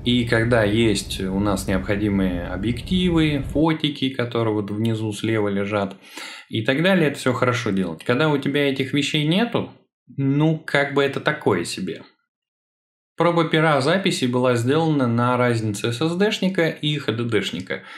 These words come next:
Если вас устраивает такое качество, окей. Если не устраивает, беру и делаю проще. У нас сейчас современный мир, аренда оборудования стоит небольших денег.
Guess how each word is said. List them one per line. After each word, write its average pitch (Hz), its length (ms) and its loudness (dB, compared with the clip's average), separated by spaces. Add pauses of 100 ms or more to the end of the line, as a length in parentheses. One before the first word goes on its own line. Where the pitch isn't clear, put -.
(160)
Если 156 320 0
вас 117 300 0
устраивает 98 480 0
такое 151 320 0
качество, 175 680 0 (420)
окей. 113 580 -2
Если 135 400 0
не 139 180 0
устраивает, 185 760 2
беру 123 600 0 (140)
и 104 140 -4
делаю 107 400 2
проще. 90 480 -2 (180)
У 117 80 2
нас 113 260 2
сейчас - 640 -4
современный 110 640 0
мир, 190 380 4
аренда 107 480 2
оборудования 95 720 0
стоит 95 400 -2
небольших 117 560 -2
денег. 202 440 -2